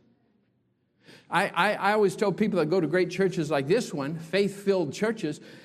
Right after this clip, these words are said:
"I don't think, I don't think you have a faith problem. Not if you're sitting under the teaching of Pastor Mike. Impossible to have a faith problem."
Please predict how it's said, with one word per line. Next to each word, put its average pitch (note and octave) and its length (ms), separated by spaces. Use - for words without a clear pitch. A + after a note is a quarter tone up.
"I D4 140
don't E4+ 160
think, C#4+ 340
I G#3+ 80
don't C#4+ 160
think D4+ 300
you D4 120
have G3+ 120
a D#3 60
faith F3+ 260
problem. D3 200
Not B3+ 180
if D#4 100
you're A3 100
sitting - 300
under F3+ 180
the C#3+ 80
teaching E3+ 380
of B2 80
Pastor D3 340
Mike. F3 220
Impossible E3+ 580
to A#2+ 60
have A#2+ 140
a - 60
faith - 200
problem." G2+ 320